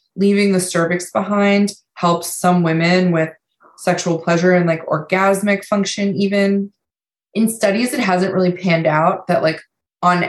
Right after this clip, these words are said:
average, the cervix has very much to do with women's sexual response. But that being said, there's always the potential for, like, new pain with intercourse if now the vagina is shorter. Like, that just makes sense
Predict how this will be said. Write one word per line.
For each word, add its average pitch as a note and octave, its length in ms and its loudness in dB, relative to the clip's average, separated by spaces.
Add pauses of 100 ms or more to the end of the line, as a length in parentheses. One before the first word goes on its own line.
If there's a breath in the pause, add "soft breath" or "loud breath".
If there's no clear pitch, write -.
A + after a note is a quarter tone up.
(100)
average, B3 800 -2
the C4 80 -8
cervix C#4 680 -2 (240 soft breath)
has G#3+ 300 2
very F#3 300 2
much A#3+ 400 0
to A#3 80 -4
do B3 340 2
with A#3 180 -2
women's A3+ 320 0
sexual A3+ 360 -4
response. A3+ 760 0 (460 loud breath)
But G3+ 400 0
that F3+ 280 2
being F#3 300 0
said, E3 580 -2 (600)
there's F#3+ 260 2
always F3+ 420 2
the G3+ 80 0
potential G#3+ 560 0
for, F#3+ 160 -2
like, F3 180 2
new E3 500 0
pain F3 400 0
with C4+ 140 -2
intercourse D4 880 0 (440)
if - 520 -2 (100)
now E3 440 2
the E3 100 -2
vagina D3+ 400 -2
is D#3 140 -4
shorter. - 540 -6
Like, F#3+ 180 0
that F3 200 0
just E3+ 240 -4
makes D3+ 300 -4
sense E3+ 560 -2